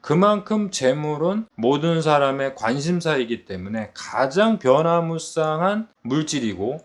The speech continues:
대상이란 말이에요. 그래서 이제 겁살이라고 하는 에너지는 그런 능력도 있다는 뜻이지만, 거기에 노출이 많이 되어 있다는 뜻이에요. 물론 안 좋은 내용이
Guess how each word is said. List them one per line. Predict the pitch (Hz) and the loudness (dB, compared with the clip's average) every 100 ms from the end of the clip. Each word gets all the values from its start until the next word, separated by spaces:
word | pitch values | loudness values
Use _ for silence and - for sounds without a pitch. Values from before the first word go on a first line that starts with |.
| _ | _
대상이란 | - 110 127 160 151 117 92 82 | 0 2 4 2 0 -6 -6 -8
말이에요. | 78 - - _ _ _ _ | -14 -20 -20 _ _ _ _
그래서 | 165 180 | 2 4
이제 | 185 135 | 4 2
겁살이라고 | - 143 160 - 214 202 190 175 165 | 2 2 2 6 6 8 4 4 2
하는 | 156 156 143 | 0 0 -4
에너지는 | 107 127 113 117 135 117 _ _ | -4 -4 -4 -6 -6 -8 _ _
그런 | 123 170 147 | 2 4 4
능력도 | 131 175 208 202 127 | 2 4 2 0 -6
있다는 | 113 175 185 170 | -2 0 0 -2
뜻이지만, | 151 - - 107 110 135 110 82 _ _ _ | -8 -10 -14 -10 -6 -6 -6 -10 _ _ _
거기에 | - 135 156 180 | 2 2 4 2
노출이 | 123 143 175 - 190 175 | 4 2 2 -2 -2 -2
많이 | 127 82 120 | -4 -6 -8
되어 | - 113 131 | -2 2 2
있다는 | 135 117 101 | 0 -6 -4
뜻이에요. | 170 170 170 104 78 - _ _ | -4 -4 -8 -8 -12 -20 _ _
물론 | 110 135 151 | -2 2 4
안 | 104 143 | 2 4
좋은 | 196 196 185 | 6 6 0
내용이 | 170 156 151 147 143 143 165 185 190 | -2 -2 -2 -4 -6 -8 -10 -10 -12